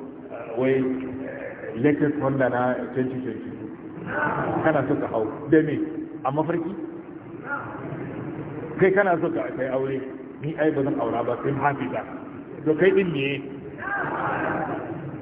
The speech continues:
Kai ba ka da juzu amma aka. Kai kuma wai kana so ka, ka aure hafiza, mahaddaciya. Me za ta zo zai in ta haddace Qur'ani a gidanka?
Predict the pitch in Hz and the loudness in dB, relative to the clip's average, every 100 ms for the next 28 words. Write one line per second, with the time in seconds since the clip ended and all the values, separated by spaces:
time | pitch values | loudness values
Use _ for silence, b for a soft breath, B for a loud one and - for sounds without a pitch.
0 | - - - - 170 - - - - - | -10 -10 -12 -10 -10 -10 -10 -10 -10 4
1 | 226 220 233 214 208 185 196 180 - 170 | 8 10 8 6 4 4 4 4 4 2
2 | 160 - - 113 113 - - - - - | 2 0 -2 -4 -4 -8 -14 -14 -14 -4
3 | - 175 185 196 180 196 175 170 156 135 | 2 4 6 6 8 6 4 2 0 -2
4 | - 139 135 147 175 - - - 151 165 | -2 0 4 6 6 4 -2 -2 2 4
5 | 165 135 131 123 - 147 147 143 156 151 | 4 4 4 2 2 2 2 4 2 2
6 | 113 104 - - - - - - - - | 0 -2 -6 -10 -10 -12 -12 -12 -12 -8
7 | - 156 175 190 180 165 156 147 151 160 | 4 8 10 8 6 4 4 4 2 2
8 | 151 139 127 135 131 - 120 120 - | 2 0 0 0 -2 -4 -6 -6 -8